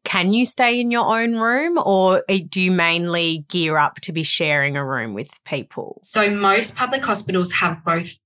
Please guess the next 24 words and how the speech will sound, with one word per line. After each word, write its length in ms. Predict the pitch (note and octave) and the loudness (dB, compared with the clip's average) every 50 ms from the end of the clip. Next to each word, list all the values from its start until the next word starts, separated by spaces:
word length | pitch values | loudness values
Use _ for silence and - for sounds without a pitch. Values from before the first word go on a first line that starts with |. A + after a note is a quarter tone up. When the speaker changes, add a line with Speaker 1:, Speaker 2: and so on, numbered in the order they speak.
| _ _ - | _ _ -14
Speaker 2:
private 500 | - - F#3 E3 E3 E3+ E3+ D#3+ - F3+ | -6 0 0 0 2 0 -2 -4 -2 -2
and 340 | E3 E3+ E3 E3 E3 E3 - - - _ _ - | -2 -2 -2 -4 -4 -6 -8 -10 -12 _ _ -8
shared 420 | - - - E3+ E3 E3 D#3+ D#3+ | -6 -4 -2 0 -2 -2 -2 -4
rooms. 600 | E3 - - - G#3+ A#3+ E4 G4 F#4+ - - - - _ - | -4 -4 -2 -2 0 0 0 0 0 -2 -6 -6 -8 _ -4
And 480 | - F3+ F3 E3+ E3+ E3+ E3 E3 D#3+ - - - - F#3 | -2 0 0 0 0 0 0 -2 -2 -4 -8 -10 -14 -10
generally 580 | - - - F#3 F3+ F3+ F3+ F3+ F#3 F#3 F#3+ F#3 | -6 -2 0 2 2 4 4 4 4 2 2 0
speaking, 760 | F#3 - - E3 E3 E3 - - E3 E3 E3 D#3+ - - - | -2 -2 -2 -4 -4 -4 -4 -4 -4 -4 -4 -4 -6 -6 -4
the 280 | E3 D#3+ E3 D#3+ - _ _ _ _ _ | -2 -2 -2 -2 -6 _ _ _ _ _
private 540 | - - - - F3+ E3 F3 F#3 A3 A3+ - | -10 -8 -2 0 2 2 2 2 0 -2 -4
rooms, 420 | A#3+ B3+ B3+ B3+ B3+ B3 - - - | -2 0 0 0 0 -2 -4 -2 2
not 160 | F4+ F#4+ F#4 | 2 2 2
always, 640 | - F#3+ E3+ D#3+ - - - - - A3 A3+ - - | 2 2 2 2 0 0 0 0 -2 -2 -4 -4 -2
but 300 | - F#3+ F3+ E3+ E3 - _ _ _ _ _ _ - | 0 2 2 0 0 -4 _ _ _ _ _ _ -10
say 280 | - - G#3 G#3 A3 B3+ | -6 -2 0 2 2 0
if 100 | C4+ C4 | 0 0
there's 280 | B3 A3 G3 - - | 0 -2 -2 -2 -6
three 240 | - - F3 E3 E3 | -4 -2 0 0 0
private 360 | E3 - - D#3+ D#3 - - | -2 -2 -4 -4 -4 -4 -4
rooms 440 | - - - - - - E3+ D#3+ - | -4 -4 -4 -4 -6 -6 -6 -6 -4
on 120 | - E3 D#3+ | -4 -4 -4
a 60 | D#3 | -4
twenty 320 | - - - E3 D#3+ - | -6 -6 -6 -4 -4 -4
bed 240 | - - - - - | -4 -6 -6 -6 -6
ward, 400 | - - - - - - - G3+ | -6 -6 -6 -6 -4 -6 -6 -6